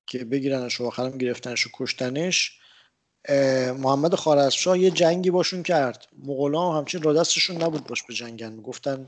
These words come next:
چنگیزخان به ما نگفته که باش به جنگ. ولی این به زور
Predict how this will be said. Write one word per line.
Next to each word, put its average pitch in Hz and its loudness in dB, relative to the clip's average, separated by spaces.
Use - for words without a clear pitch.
چنگیزخان 117 -8
به 131 -8
ما 131 -4
نگفته 135 -6
که 113 -12
باش 107 -6
به - -10
جنگ. 135 -6
ولی 170 4
این 190 2
به 165 8
زور 175 0